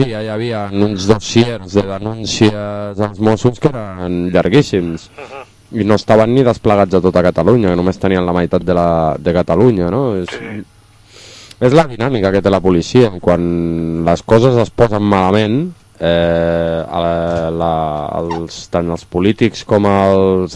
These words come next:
Speaker 1: reals governants, els banquers i companyia, eh,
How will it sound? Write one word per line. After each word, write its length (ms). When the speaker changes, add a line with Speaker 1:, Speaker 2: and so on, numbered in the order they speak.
Speaker 1:
reals 380
governants, 680
els 400
banquers 560
i 20
companyia, 640
eh, 1200